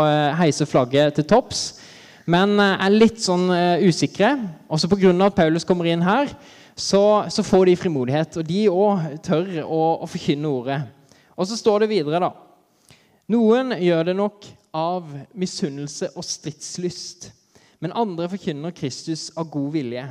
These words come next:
De gjør det av kjærlighet, for de vet at jeg er satt til å forsvare evangeliet. De andre gjør det ikke oppriktig,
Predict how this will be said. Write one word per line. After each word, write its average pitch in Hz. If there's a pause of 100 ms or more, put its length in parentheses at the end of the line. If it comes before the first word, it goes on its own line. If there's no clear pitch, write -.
(240)
De 165
gjør 196
det 214
av 214
kjærlighet, 202 (180)
for 180
de 202
vet 180
at 190
jeg 170
er -
satt -
til 143
å 170
forsvare 127 (260)
evangeliet. 127 (260)
De 190
andre 240 (400)
gjør 156
det 170
ikke 151
oppriktig, 143